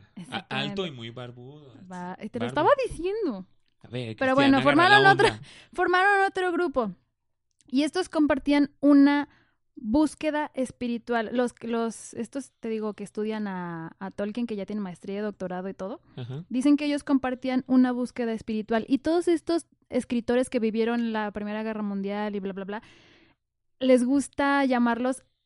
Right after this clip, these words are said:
Speaker 2: autores traumatizados.
Speaker 1: <laughs> Perfecto.
Speaker 2: Eh, la
Speaker 1: No
Speaker 2: verdad
Speaker 1: quedaba de
Speaker 2: es que
Speaker 1: otra.
Speaker 2: sí, es que sí. Y lo que explican es que estos aus-, autores, después de todo lo que vivieron, tienen una necesidad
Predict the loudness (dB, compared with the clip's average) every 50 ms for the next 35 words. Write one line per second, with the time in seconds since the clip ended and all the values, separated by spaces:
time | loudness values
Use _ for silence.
0 | _ _ _ -2 -2 -2 0 _ 0 0 0 -2 -4 -6 -10 _ _ _ 2 4
1 | 4 6 6 6 4 2 -2 -6 -8 -4 -2 0 0 0 -2 -4 -10 -20 -20 -6
2 | _ 0 0 0 0 -4 -4 -2 -2 -4 -4 -2 -4 -6 -6 -6 -10 -10 -10 -10
3 | _ -16 -16 -16 _ _ -16 -14 _ -18 -16 _ -18 -18 _ _ _ _ _ _
4 | _ -14 -14 -4 0 2 4 4 4 2 2 2 2 2 2 4 4 2 2 2
5 | 0 -2 -2 -2 -4 -4 -4 -2 -2 0 -2 -2 -2 -2 -4 -4 -4 -4 -6 -6
6 | -2 0 0 0 0 0 0 2 4 4 4 4 0 -6 -6 -4 -4 -4 -2 0
7 | 0 0 0 -2 -2 -2 -4 -2 0 -2 -2 0 0 -2 -2 -2 -4 -2 -2 -2
8 | 0 0 0 0 0 -2 -2 -6 -6 -4 -4 -4 -4 -2 -2 0 0 -2 -2 0
9 | 0 0 0 2 2 0 0 0 -2 -4 -2 0 2 2 2 2 2 2 2 2
10 | 2 2 0 0 -4 -6 -4 -4 -2 -2 -4